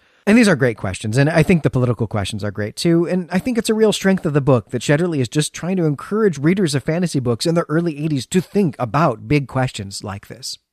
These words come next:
And with that, I think we can slip right into our final segment and talk about the strengths and the weaknesses of Cats Have No Lord. Since we're on strengths already, let me add another.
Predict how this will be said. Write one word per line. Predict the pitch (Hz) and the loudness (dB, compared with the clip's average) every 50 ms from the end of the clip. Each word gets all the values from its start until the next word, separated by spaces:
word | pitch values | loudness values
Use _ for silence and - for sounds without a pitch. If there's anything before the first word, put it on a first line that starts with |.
| _ _ _ _ _ _ _ _ - | _ _ _ _ _ _ _ _ 4
And | 254 254 262 247 233 202 | 6 8 8 8 6 6
with | 165 160 147 - - | 4 4 2 2 0
that, | 113 104 104 | -2 0 2
I | 123 127 | 2 4
think | 160 147 | 4 4
we | 160 | 4
can | 151 151 | 4 2
slip | - - 151 - 185 | 2 0 0 4 4
right | 190 185 175 165 | 6 6 8 6
into | 151 135 131 123 | 6 4 4 2
our | 117 110 | 2 2
final | - 127 113 104 104 | 2 0 0 0 -2
segment | - - 107 101 98 101 104 107 | -4 -4 -4 -4 -4 -4 -2 -2
and | 120 117 | 0 2
talk | - 139 127 - | 4 4 4 4
about | 113 113 117 - | 0 -2 -4 -4
the | - 113 | -6 -6
strengths | - - 120 107 101 - - | -4 -2 -2 -4 -4 -4 -2
and | 113 | -2
the | 123 | 0
weaknesses | 147 226 233 - 156 131 - 131 113 - - | 0 0 -2 -2 -2 0 0 0 -2 0 2
of | - 135 127 117 110 101 - - | 4 4 4 4 2 0 -4 -8
Cats | - 117 101 101 - | -6 -6 -6 -6 -6
Have | - 104 98 95 95 - | -8 -8 -8 -8 -8 -8
No | 101 98 | -8 -8
Lord. | 101 107 107 101 98 98 95 95 _ _ _ _ _ _ _ _ _ _ _ _ - | -8 -6 -6 -6 -6 -6 -8 -10 _ _ _ _ _ _ _ _ _ _ _ _ -4
Since | - 240 247 - | 0 0 0 2
we're | 254 226 | 2 4
on | 202 190 185 | 4 4 4
strengths | 165 - 190 151 135 - - | 4 4 4 2 2 4 2
already, | 135 120 120 117 127 | 2 4 4 2 2
let | 170 233 | 0 0
me | 254 226 | 0 2
add | 175 151 131 | 2 2 2
another. | 120 107 107 101 107 117 | 0 -2 -4 -8 -12 -16